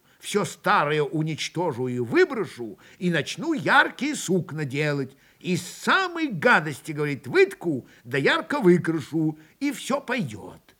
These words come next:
И большие деньги наживу, а теперь мне только двадцать тысяч на задаток за фабрику нужно.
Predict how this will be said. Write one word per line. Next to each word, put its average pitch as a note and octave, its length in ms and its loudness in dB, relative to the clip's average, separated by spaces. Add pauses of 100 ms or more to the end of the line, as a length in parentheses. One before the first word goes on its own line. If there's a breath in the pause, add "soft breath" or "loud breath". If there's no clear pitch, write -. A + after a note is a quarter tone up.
(280 soft breath)
И B3+ 140 4
большие C#4+ 680 0
деньги D#3+ 380 2
наживу, C#3 680 -2 (240 loud breath)
а E3 140 4
теперь F4+ 400 -4
мне C#4 160 -6
только F#4 380 -6
двадцать C#4 640 -10
тысяч F#3 500 -2 (280 loud breath)
на F3+ 280 2
задаток F3+ 640 4
за G3 120 -2
фабрику E3 600 0
нужно. D3+ 520 2